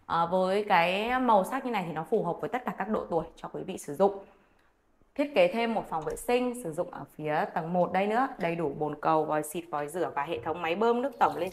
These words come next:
trên năm tầng sử dụng của ngôi nhà. Căn nhà này vị trí thuộc quận Hà Đông, cho nên là hồ sơ điện, hồ sơ nước lắp đặt đầy đủ cho quý vị hết mọi người nha. Ngăn cách giữa cầu thang, phòng khách, phòng bếp thì, ờ, chủ nhà thiết kế cho quý vị một vách C N C. Tay vịn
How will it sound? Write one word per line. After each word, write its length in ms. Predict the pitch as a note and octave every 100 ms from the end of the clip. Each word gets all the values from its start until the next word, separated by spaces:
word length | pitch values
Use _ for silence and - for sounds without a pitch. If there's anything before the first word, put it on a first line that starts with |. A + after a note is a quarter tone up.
| -
trên 200 | G3+ G#3+ - - -
năm 180 | B3+ C#4
tầng 160 | A#3 E3+
sử 160 | D#3+ D3+
dụng 140 | F#3
của 100 | D#3+
ngôi 180 | D#3 G#3
nhà. 320 | G#3 F#3+ E3 - - -
Căn 120 | C#4+
nhà 100 | D4
này 200 | A#3 F#3
vị 120 | E3 D#3+
trí 100 | F#3
thuộc 140 | A#3 A#3
quận 140 | - D#3+
Hà 80 | E3
Đông, 220 | G3 A3+
cho 140 | G#3+ G#3+
nên 160 | G#3+
là 100 | G3+
hồ 180 | E3 F3
sơ 180 | F3+ C4+
điện, 220 | C4 A3 -
hồ 140 | F#3
sơ 180 | E3 A3
nước 260 | A3 A#3+ G#3+
lắp 200 | A3 A3
đặt 160 | -
đầy 160 | D#3 D3+
đủ 120 | D3+ C#3
cho 120 | F#3 -
quý 120 | D3+
vị 160 | F#3+
hết 200 | F3+ C4 C#4+ - - _ -
mọi 100 | D#3+
người 140 | D#3+
nha. 360 | F3 G#3 G#3 - - - -
Ngăn 240 | B3 C#4
cách 160 | C#4 D#4+ D4
giữa 80 | A3+
cầu 220 | F#3+ E3+
thang, 300 | F3+ A3 A3+ A3+
phòng 140 | E3 D3+
khách, 160 | G#3 G#3
phòng 140 | F3
bếp 200 | F#3 C4 C4+
thì, 80 | F3
ờ, 100 | D3+ D3
chủ 60 |
nhà 260 | D3+ D3+ D3+
thiết 160 | A3+ A3+
kế 140 | D#3 D#3
cho 60 |
quý 140 | F#3+ D#3
vị 140 | F3+ E3
một 200 | D#3 D#3
vách 160 | A3 A#3+ -
C 40 |
N 160 | G#3 G#3
C. 420 | G3+ B3 B3+ B3 - - -
Tay 220 | B3 C#4+ C4 G3+
vịn 200 | G#3+